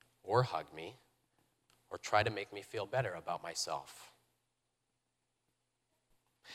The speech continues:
After I got sober and started to feel okay myself, then I could stay to the end and get hugged. Anyway, the first Sunday after Sam's birth, I kinda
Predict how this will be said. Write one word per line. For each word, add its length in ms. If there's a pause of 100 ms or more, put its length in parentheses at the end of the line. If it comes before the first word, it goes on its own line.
(180)
After 360
I 80
got 260
sober 320
and 140
started 320
to 60
feel 260
okay 280
myself, 600
then 300
I 100
could 240
stay 340
to 140
the 180
end 220
and 140
get 180
hugged. 560 (2250)
Anyway, 420 (180)
the 60
first 320
Sunday 300
after 200
Sam's 380
birth, 400
I 100
kinda 400